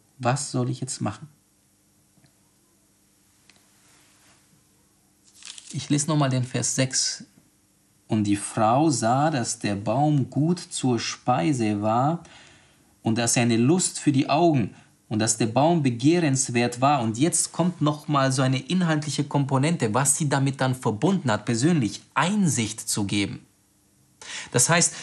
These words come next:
sie versprach sich davon weiterzukommen. Auf eine, anders formuliert, höhere Stufe, Erfolg, Einsicht. Da ist was. Hinter dem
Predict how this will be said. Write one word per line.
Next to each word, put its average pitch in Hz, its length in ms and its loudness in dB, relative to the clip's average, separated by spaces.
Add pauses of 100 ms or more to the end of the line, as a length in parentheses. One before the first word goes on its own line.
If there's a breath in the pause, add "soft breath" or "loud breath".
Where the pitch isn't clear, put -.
sie 143 180 2
versprach 165 720 0
sich - 260 -2
davon 147 500 0
weiterzukommen. 147 920 0 (2500)
Auf 131 300 0
eine, 131 340 2 (920 loud breath)
anders 120 360 -2
formuliert, 123 600 0 (240 loud breath)
höhere 135 560 4 (160 loud breath)
Stufe, - 640 -2
Erfolg, 160 640 0
Einsicht. 139 540 2 (360 loud breath)
Da 131 120 2
ist - 440 2
was. 110 300 2
Hinter 185 480 2
dem 147 280 2